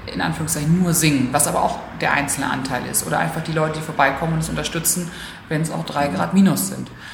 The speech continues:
Speaker 1: Ähm, auswärts, auch je nachdem, wo es hingeht, wie es hingeht, ähm, auch so immer um die hundert, hundertfünfzig Leute. Ähm, gerade in der ersten Saison waren alle heiß, da haben auch die Leute sehr viele Testspiele geguckt.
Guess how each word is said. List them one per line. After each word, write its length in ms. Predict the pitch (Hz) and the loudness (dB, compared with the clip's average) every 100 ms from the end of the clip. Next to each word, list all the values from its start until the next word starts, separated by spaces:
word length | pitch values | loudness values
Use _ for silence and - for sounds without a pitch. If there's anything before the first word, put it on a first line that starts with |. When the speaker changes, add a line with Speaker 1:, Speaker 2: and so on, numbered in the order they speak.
| - - | -12 0
Speaker 1:
Ähm, 380 | 156 160 160 160 | 2 4 2 -2
auswärts, 840 | 185 196 - 185 190 185 - - | -2 0 0 0 2 0 -2 -2
auch 180 | 165 170 | -2 0
je 120 | - | -2
nachdem, 480 | 165 160 165 165 156 | -2 -2 -2 -2 -2
wo 120 | 170 | 0
es 120 | 190 - | 0 -2
hingeht, 440 | 185 175 170 160 | -2 -2 -2 -2
wie 120 | 165 | -2
es 160 | 170 - | -2 -2
hingeht, 500 | 170 165 160 160 - - - - - | -2 0 0 -4 -6 -14 -18 -12 -4
ähm, 380 | 156 151 151 - | -2 -2 -6 -8
auch 140 | 151 - | -8 -8
so 140 | - | -6
immer 160 | 165 151 | -4 -4
um 100 | 151 | -4
die 120 | 151 | -4
hundert, 400 | 160 160 156 151 | -2 0 0 -2
hundertfünfzig 600 | 151 - 160 156 - 156 | -8 -8 -8 -8 -10 -4
Leute. 400 | 156 175 175 175 - - - - | -2 -2 -4 -6 -10 -16 -18 -8
Ähm, 380 | - 160 151 151 - | -2 0 0 -4 -4
gerade 220 | 165 160 | -2 0
in 60 | |
der 100 | 156 | 0
ersten 260 | 170 170 180 | 0 -2 -2
Saison 440 | 160 156 156 156 | -2 -2 0 -2
waren 120 | 143 143 | -4 -4
alle 240 | 143 143 | -4 -4
heiß, 360 | 143 143 151 - | -2 -2 -2 -4
da 80 | |
haben 180 | 143 147 | -8 -10
auch 40 | 135 | -10
die 80 | |
Leute 200 | 147 139 | -10 -8
sehr 140 | 127 135 | -8 -8
viele 180 | 151 123 | -10 -8
Testspiele 460 | 151 - - 151 | -4 -4 -4 -6
geguckt. 380 | 147 151 143 - | -8 -10 -12 -12